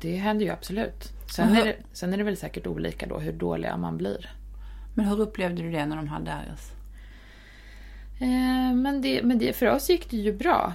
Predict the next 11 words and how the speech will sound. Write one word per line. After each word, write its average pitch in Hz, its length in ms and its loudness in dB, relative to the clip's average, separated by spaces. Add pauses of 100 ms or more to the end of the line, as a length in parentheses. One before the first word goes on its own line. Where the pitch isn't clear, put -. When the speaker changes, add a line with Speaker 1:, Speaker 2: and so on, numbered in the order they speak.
Speaker 1:
Men 220 160 4
det 220 80 4
var 214 100 4
ändå 196 320 2
så 240 160 2
att 202 240 2
vi, 180 380 2
eh, 160 800 -2 (220)
fick 175 200 -4
ligga 160 220 0
inne. 180 420 2